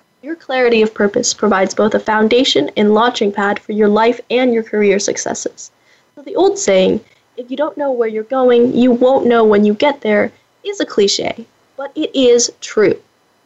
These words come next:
Getting clear on your personal definition of life and career success is the first step to becoming a success. So if you haven't done so already, I suggest you take some time and think about your own cl-, clarity of purpose.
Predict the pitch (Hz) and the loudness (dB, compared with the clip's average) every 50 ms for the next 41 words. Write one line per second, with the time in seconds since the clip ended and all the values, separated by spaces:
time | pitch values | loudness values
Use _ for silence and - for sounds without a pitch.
0 | _ _ _ - 269 285 320 339 349 349 - - 247 226 214 214 220 - - _ | _ _ _ -12 -10 -6 -4 -4 -6 -4 -2 0 0 2 2 0 -2 -4 -8 _
1 | - 240 233 226 233 220 208 208 226 240 254 254 262 262 - 240 220 220 - 220 | -6 -2 0 2 2 4 4 6 6 6 4 4 2 0 -2 -4 -4 -2 -2 0
2 | 208 202 202 196 202 - 202 196 202 - - - 196 202 202 202 196 208 - - | 0 0 0 -2 -2 0 0 0 0 0 -2 -2 -2 0 0 0 0 0 -2 -6
3 | - _ - 226 220 220 - - 254 285 285 262 - 220 214 - - 208 196 190 | -8 _ -18 -18 -18 -14 -10 -6 -2 0 0 0 0 -2 -4 -4 -4 -4 -4 -6
4 | - - - - - - - 269 262 269 302 285 - 311 320 339 - - - 240 | -6 -8 -14 -16 -14 -6 -4 -2 -2 0 -2 -2 0 2 0 2 0 -2 -2 -2
5 | 220 220 _ _ - - 247 220 220 - 240 233 - - - - 262 254 233 196 | -4 -4 _ _ -12 -10 -8 -8 -8 -8 -10 -10 -6 -6 -2 0 2 2 2 2
6 | - - - - - - - - - - - - - - - - - _ _ _ | 0 -2 -6 -14 -16 -16 -16 -16 -16 -18 -20 -20 -20 -20 -20 -20 -20 _ _ _
7 | _ _ _ _ _ _ _ _ _ _ _ 381 - - - 370 370 - - 480 | _ _ _ _ _ _ _ _ _ _ _ -20 -20 -14 -12 -8 -4 -4 -2 0
8 | 494 359 - 233 220 214 - 190 196 190 185 170 175 185 214 - - - - 220 | 0 0 0 0 -2 0 0 0 0 0 0 0 -2 -2 -2 -2 -2 -2 -2 -4
9 | 226 - _ _ _ _ - _ _ - 240 233 240 240 240 247 240 - - - | -4 -8 _ _ _ _ -20 _ _ -12 -6 -2 0 2 2 2 2 0 -4 -2
10 | - 269 302 302 294 - - 254 240 - 240 220 - - 190 196 - - 170 151 | 0 0 0 0 0 -2 -2 -2 0 2 0 0 0 0 -2 -2 0 -2 -2 -2
11 | 139 123 - 214 - - 202 196 202 - 233 233 247 247 - - - 196 - 175 | -2 -2 -4 -4 -6 -4 -4 -4 -2 0 0 2 0 0 -4 -10 -12 -8 -6 -6
12 | 170 - 208 220 202 - - 202 196 196 196 196 - - - - 131 - - - | -6 -4 -2 0 0 0 0 2 2 2 0 -2 -6 -6 -4 -4 -4 -4 -4 -2
13 | - 214 175 165 160 - - - - - - - 226 - - - - - - - | -2 0 2 2 2 2 2 0 0 -2 -2 -2 -4 -2 -2 -4 -6 -4 -6 -6
14 | - | -6